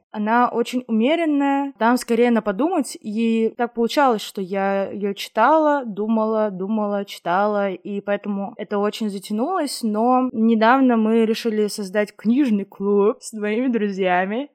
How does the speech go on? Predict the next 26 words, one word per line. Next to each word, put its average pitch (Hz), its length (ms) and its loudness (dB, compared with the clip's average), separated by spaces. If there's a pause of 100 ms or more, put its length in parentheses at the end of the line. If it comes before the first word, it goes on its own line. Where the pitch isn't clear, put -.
и 208 380 -2
мы 240 480 0
выбрали 233 400 0
первую 226 240 0 (160)
книгу 277 760 0
именно 208 540 -4
Дамиана, 220 640 -2
потому 220 340 0
что 220 460 0
я 214 220 -2
так 226 140 -10
сказала. - 520 -8
<laughs> 240 40 -2 (720)
Ну, 277 100 -10
просто 294 640 2
я 254 40 -8
подумала, 285 320 2
она 302 120 2
небольшая, 285 480 2
действительно, 214 580 -6
объём, 214 440 -2
если 285 160 -4
так 214 140 -8
смотреть, 196 280 -6
он 208 200 -2
небольшой, 233 600 -2